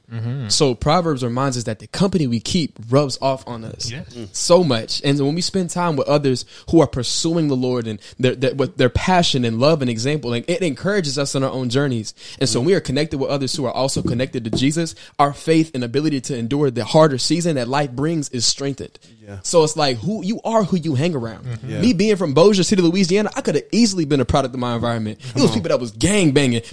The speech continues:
Speaker 2: people that was thought dope was cool and would literally try to sell me drugs at middle school and would cuss and would fight and would make these
Speaker 1: Mm-hmm.
Speaker 2: things. Domestic violence was, was just, was, was, was a trend, and it's like, that's
Speaker 3: Mm.
Speaker 2: not what was supposed to be doing. I mean, that's, that's not, that's not it right there. So something
Speaker 3: Mm.
Speaker 2: in my spirit was like, "Joshua, you're different.
Speaker 3: Yeah.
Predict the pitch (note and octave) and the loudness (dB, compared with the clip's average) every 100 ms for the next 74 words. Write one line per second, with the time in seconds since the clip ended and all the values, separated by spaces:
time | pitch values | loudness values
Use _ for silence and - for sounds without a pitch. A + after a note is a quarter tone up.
0 | - A3 F#3+ E3+ C#3 - - - F3 B2 | -8 -2 2 2 0 -4 -6 0 0 4
1 | F#3 F3 D3 - F3 G3+ E3+ C3+ B2 D#3+ | 2 2 -2 0 2 4 4 2 2 2
2 | G3 E3 F3+ C#3 E3+ E3+ C3 D#3 D#3 C3 | 0 0 -2 0 0 0 2 2 2 0
3 | A2+ E3 F3+ - C3+ A#2+ A#2 A#2+ - A3 | 0 0 0 0 -2 0 -2 -4 -2 0
4 | G#3+ - A2+ A#2 - G3+ G3 C#3 B2+ D3 | 0 0 -4 -6 -2 2 4 2 2 0
5 | E3+ A#2 A2 C#3+ F#3 E3 D3 - - D3 | -2 -4 -6 -2 0 0 -2 -8 -6 0
6 | G3 - C3 E3+ G#3+ E3 D3 C3 - - | 0 -2 -4 0 2 2 0 -6 -8 -4
7 | D#3 C#3+ C#3+ D#3 D3+ C3 C3+ C3+ - F#3 | -2 -2 -4 -4 -4 -6 -4 -2 2 6
8 | B3+ E3+ E3+ E3+ C3+ D#3+ F#3+ F3 - - | 6 6 2 0 0 0 0 -2 -2 -8
9 | - - C3+ F#3+ E3 D#3+ - D#3+ D3+ C3+ | -20 -10 2 2 4 -2 0 0 0 -4
10 | C3 C3+ B2 A2 D#3 F3 E3 E3+ E3 E3 | -4 -2 -4 -2 -4 -2 -2 0 0 0
11 | D#3+ E3 C3 B2 A#2 G#2 - - D#3+ - | -2 -2 -2 -4 -4 -8 -10 -6 -4 -2
12 | A3+ G#3+ E3 C#3 - E3+ E3+ C3 B2 A2 | -2 -2 -2 -2 -4 -4 -4 -4 -6 -2
13 | C#3 C#3 C3 A2+ G#2+ A#2+ - A2+ - _ | -2 -2 -4 -8 -6 -6 -8 -14 -18 _
14 | _ G#2+ G2+ | _ -18 -14